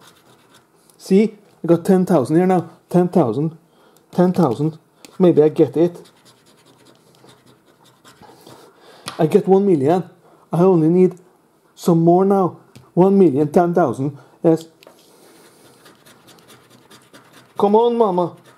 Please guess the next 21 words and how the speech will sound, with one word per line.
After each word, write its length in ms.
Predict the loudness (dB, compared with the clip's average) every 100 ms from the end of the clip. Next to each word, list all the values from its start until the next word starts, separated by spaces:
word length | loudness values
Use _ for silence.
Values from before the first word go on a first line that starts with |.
| _ _
Bring 200 | -2 0
it 140 | 0 0
home 280 | 2 2 -2
to 120 | -2
daddy. 460 | -2 0 0 0 -4 -20 _ -20 _ -20 _ _ -20 _ _ _ _ _ _ _
No. 240 | -8 -8 -10 -18 _ _ _ _ _ _ -12
You 80 | -10
see? 320 | -2 0 0 -4 -20 _ _ _ _ _ _ _ _ _ _ _ _ _ _ _ _ -20 _ _ -20 -20 -20 -20 _ _ _ _ _ _ _ _ _ _ _ _ -20 _ -20 -4 0
They 100 | 0
trick 320 | 0 -4 -2
you, 100 | 0
they 160 | 0
fool 320 | -2 0 2 2
you, 260 | 0 0 -8 -20 -2
they 120 | 0
make 320 | 2 2 0
you 120 | -2 -2
get 260 | -2 -2
hopes 320 | 0 -2 0
and 140 | -4 -2
dreams, 440 | 0 -2 -4 -10